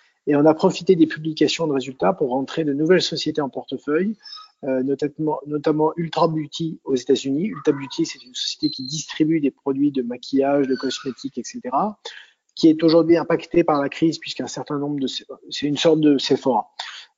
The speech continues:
Euh, un certain nombre de ces magasins sont fermés, euh, mais sont en train de réouvrir dans beaucoup d'États qui ont réouvert beaucoup plus rapidement qu'en Europe, puisqu'ils n'étaient pas touchés, parce que là-bas, ça reste vraiment sur New York et le New Jersey.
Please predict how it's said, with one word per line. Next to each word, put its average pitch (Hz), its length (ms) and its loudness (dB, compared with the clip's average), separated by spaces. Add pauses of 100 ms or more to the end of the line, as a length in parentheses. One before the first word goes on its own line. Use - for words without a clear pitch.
Euh, 135 160 2 (160)
un - 80 -2
certain 156 260 2
nombre 160 180 2
de 151 60 4
ces 139 160 -2
magasins 139 500 4
sont 117 380 -6
fermés, 151 560 4 (400)
euh, 131 220 -2
mais 139 100 4
sont 131 300 -2
en 135 60 -4
train 143 200 -2
de 135 80 4
réouvrir 135 540 4
dans 113 200 -10
beaucoup 120 280 -6
d'États 139 340 0
qui 123 260 -6
ont 113 300 -10
réouvert 117 400 0
beaucoup 117 220 -8
plus 127 120 -6
rapidement 123 380 -6
qu'en - 140 -16
Europe, - 360 -6
puisqu'ils - 320 -10
n'étaient 220 200 -6
pas - 160 -6
touchés, 185 320 4
parce 190 100 -4
que 135 100 -4 (380)
là-bas, 139 240 0
ça - 180 -8
reste 117 200 -8
vraiment 123 260 -4
sur 127 240 -6
New 127 80 -2
York 131 480 -4
et 123 100 -4
le 123 120 -4
New 123 160 -14
Jersey. 123 400 -6